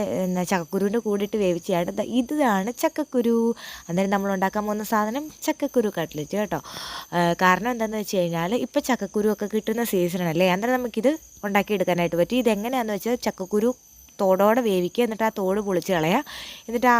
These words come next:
അതിൻ്റെ ബ്രൗൺ സാധനം പൊളിച്ച് കളയത്തില്ല കേട്ടോ. അത് നല്ല വിറ്റാമിൻ അടങ്ങിയ സാധനമാണ്. അന്നേരം അതും കൂടി ഇട്ട്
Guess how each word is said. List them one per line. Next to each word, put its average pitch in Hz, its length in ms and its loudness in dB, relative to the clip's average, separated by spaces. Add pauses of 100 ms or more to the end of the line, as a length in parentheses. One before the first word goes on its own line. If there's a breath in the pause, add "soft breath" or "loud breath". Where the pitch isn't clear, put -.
(140)
അതിൻ്റെ 226 280 -2
ബ്രൗൺ 220 260 2 (100)
സാധനം 226 320 2
പൊളിച്ച് 202 280 2
കളയത്തില്ല 170 440 0
കേട്ടോ. 175 220 -2
അത് 175 100 0 (120)
നല്ല 180 300 -2 (100)
വിറ്റാമിൻ 175 500 -2 (240)
അടങ്ങിയ 175 340 0
സാധനമാണ്. 170 420 2 (380 loud breath)
അന്നേരം 240 320 -4
അതും 208 160 2
കൂടി 220 160 -2
ഇട്ട് 262 100 0